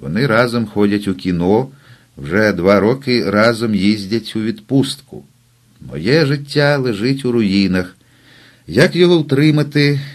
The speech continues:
Він моє все. Діти кажуть, щоб я не впадала в істерику, віддалились від мене. Я цілими днями плачу і прошу, щоб він не покидав мене з огляду на всі наші спільні роки.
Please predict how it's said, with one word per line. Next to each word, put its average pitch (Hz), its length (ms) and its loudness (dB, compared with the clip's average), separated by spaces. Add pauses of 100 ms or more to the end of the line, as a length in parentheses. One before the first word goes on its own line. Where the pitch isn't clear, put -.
(120)
Він 139 520 0
моє 107 340 4
все. 92 540 0 (340)
Діти 110 500 -2
кажуть, 127 460 0
щоб 69 280 -10
я 104 220 0
не 113 100 0
впадала 85 540 -2
в 67 60 -10
істерику, 156 720 -2 (720)
віддалились 151 840 0
від 135 200 -2
мене. 143 400 2 (500)
Я 131 440 4 (120)
цілими 143 520 2
днями 131 480 2
плачу 127 800 2
і 127 260 0
прошу, 131 760 0
щоб 123 440 -4
він 135 320 2
не 127 100 -2
покидав 117 600 -2
мене 113 260 0
з 78 60 -6
огляду 107 420 -2
на 101 100 2
всі 117 320 -4
наші 107 340 -4
спільні 101 480 -2
роки. 82 440 -6